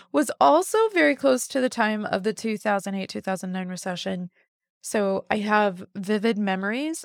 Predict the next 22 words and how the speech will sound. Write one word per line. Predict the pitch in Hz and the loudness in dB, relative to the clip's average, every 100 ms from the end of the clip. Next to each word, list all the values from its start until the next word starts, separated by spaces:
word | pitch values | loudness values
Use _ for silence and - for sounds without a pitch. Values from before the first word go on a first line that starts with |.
| - | -2
of | 214 190 | -2 -2
one | 190 190 | -6 -4
of | 196 | -4
the | 196 | -6
banks | 160 185 185 - | -4 -4 -4 -8
people | - 208 196 | -10 -6 -6
being | 180 180 | -4 -6
around | 175 175 180 180 180 | -6 -6 -6 -4 -6
the | 180 | -6
block | 180 175 170 _ | -4 -4 -6 _
trying | - 190 175 | -4 -4 -4
to | 170 | -6
take | 180 - | -8 -4
their | 190 | -4
money | 190 180 175 | -2 -4 -2
out | 180 180 | -2 -2
of | |
the | 180 | -2
bank | 185 180 185 - _ _ _ | -2 -2 -8 -18 _ _ _
because | 208 202 180 180 180 175 - _ _ _ | -4 -2 0 0 -4 -8 -16 _ _ _
the | 214 202 | -2 0
recession, | 202 202 196 - 185 | 2 0 -2 -2 -6